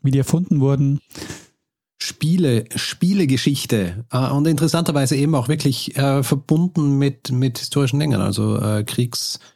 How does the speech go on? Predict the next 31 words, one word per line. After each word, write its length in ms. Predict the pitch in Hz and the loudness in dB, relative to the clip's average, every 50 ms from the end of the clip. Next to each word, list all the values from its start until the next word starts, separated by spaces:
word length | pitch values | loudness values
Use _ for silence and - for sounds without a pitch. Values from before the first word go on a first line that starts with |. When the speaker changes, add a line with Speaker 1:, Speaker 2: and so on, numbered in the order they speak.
| _ _ _ | _ _ _
Speaker 2:
Kriegsspiele 560 | - 143 143 143 - - - 160 170 185 180 165 | -4 -4 -4 -4 -6 -2 0 2 2 4 2 2
und 100 | 147 143 | 0 0
so 100 | 165 151 | 0 0
weiter. 460 | 147 147 143 - 170 165 160 160 _ - | 0 0 2 0 0 0 0 -4 _ -2
Ja, 320 | 180 175 143 110 90 85 _ - | -2 0 0 -2 -4 -6 _ -12
sehr 200 | - - - 143 113 | -10 -4 -2 -2 0
gut. 240 | 90 87 - - - | -2 -4 -6 -8 -4
Speaker 1:
Auch 120 | - 143 - | -4 -2 0
dieser, 440 | - 147 135 147 143 139 139 135 127 | 0 0 2 2 2 2 2 2 2
dieser, 280 | 127 139 127 139 131 123 - - | 2 2 2 2 0 -2 -4 -4
ja, 320 | - 151 143 143 139 135 123 123 131 139 - - | -2 -2 0 0 0 2 2 0 0 -2 -2 -4
Firmengeschichte 720 | - - - 170 175 180 170 160 151 - 185 - - 165 | -4 -2 0 0 0 0 0 0 0 0 -2 0 0 0
bei, 140 | 139 143 143 | 0 2 2
ne, 280 | 147 165 170 160 151 | 2 2 2 0 0
Dungeons 460 | 131 131 143 151 147 - 185 156 - 175 | 0 0 0 0 0 0 -2 0 0 0
and 120 | 156 131 | 0 2
Dragons, 360 | 135 139 147 165 170 156 - | 2 2 2 0 0 -2 -2
die, 240 | - 165 156 160 165 120 | -2 0 0 0 0 0
Speaker 2:
Ja, 60 | 117 120 117 117 120 117 - - - - - - - | 0 0 0 0 0 -2 -4 -8 -10 -10 -6 -2 0
ja. 60 | 143 143 | 0 2
Speaker 1:
ähm, 100 | 143 143 | 0 0
schon 180 | - 170 156 | 0 0 0
aus 380 | 156 151 151 - - - - - | 0 0 -2 -4 -6 -6 -6 -2
so, 380 | - 151 147 147 143 143 143 143 135 131 - | 0 0 2 2 2 2 2 2 0 0 0
ähm, 400 | 143 135 135 131 131 135 123 123 | 0 2 2 2 2 0 0 0
ja, 120 | 151 135 131 | 0 0 2
persönlichen 480 | - - 143 - 170 175 165 160 156 | 0 0 0 2 0 0 2 0 2
Katastrophen 460 | - 151 147 147 - - 170 151 139 110 | 0 0 0 0 0 0 0 0 0 0
besteht. 320 | 98 - - 180 - - - _ _ _ - | 0 -2 -4 -6 -6 -6 -14 _ _ _ -6
Speaker 2:
Absolut. 440 | - - - - 123 139 160 135 - | -4 -4 -2 0 0 2 2 0 0
Und 200 | - 113 113 - | 0 0 0 -2